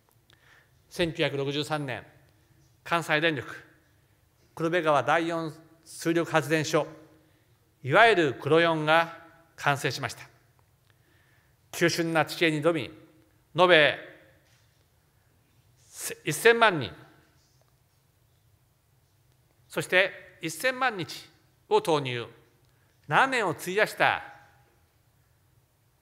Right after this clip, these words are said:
世紀の、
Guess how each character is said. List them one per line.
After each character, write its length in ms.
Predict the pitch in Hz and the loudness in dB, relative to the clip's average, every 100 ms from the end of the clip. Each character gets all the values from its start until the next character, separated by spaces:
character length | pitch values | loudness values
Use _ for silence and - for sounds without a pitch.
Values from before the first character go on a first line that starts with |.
| _ _ _ _ - - - _ _ _ _ _ _ _ _ _ _ _ _ _ _ _ _ _ | _ _ _ _ -20 -20 -20 _ _ _ _ _ _ _ _ _ _ _ _ _ _ _ _ _
世 220 | - 240 | 0 2
紀 120 | 202 147 | 2 -2
の、 140 | 101 | -8